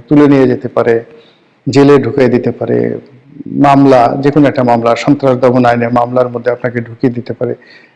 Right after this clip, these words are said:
এটা বিশ্রী অবস্থা। এটা নির্বাচনের যে টোটাল পরিবেশ এবং পরিস্থিতি, এটা নষ্ট করে দিবে। এখন আসল প্রসঙ্গে আসি,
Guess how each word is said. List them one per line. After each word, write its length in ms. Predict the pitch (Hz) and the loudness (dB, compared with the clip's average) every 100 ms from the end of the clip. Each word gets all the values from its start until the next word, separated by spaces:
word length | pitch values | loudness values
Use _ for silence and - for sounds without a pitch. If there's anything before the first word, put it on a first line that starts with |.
| - | 0
এটা 120 | 202 | 0
বিশ্রী 560 | 147 135 - - 240 147 | 2 -2 -2 0 2 2
অবস্থা। 320 | 107 107 123 | 0 -4 -4
এটা 120 | 156 | -4
নির্বাচনের 540 | 135 110 117 - 170 | -2 -2 -2 -2 -4
যে 100 | 160 | -2
টোটাল 320 | 156 127 123 110 | -4 -2 -4 -4
পরিবেশ 420 | 120 113 120 135 120 | -4 -2 -2 -4 -6
এবং 160 | 113 - | -10 -6
পরিস্থিতি, 600 | 113 - - 147 120 156 - - _ _ _ _ _ _ _ _ _ _ _ _ _ _ | -6 -6 -6 -2 -2 -2 -6 -20 _ _ _ _ _ _ _ _ _ _ _ _ _ _
এটা 480 | - 180 160 254 - - 165 | 2 4 2 -2 -10 -6 0
নষ্ট 320 | 123 113 - | 0 0 -4
করে 260 | 113 107 101 | -6 -4 -6
দিবে। 200 | 101 - - _ _ _ _ _ | -8 -14 -20 _ _ _ _ _
এখন 360 | 160 202 165 160 | 0 2 0 -2
আসল 240 | 147 - 131 | -4 -2 -2
প্রসঙ্গে 420 | 117 - 113 98 | -4 -6 -8 -8
আসি, 300 | 98 - | -10 -12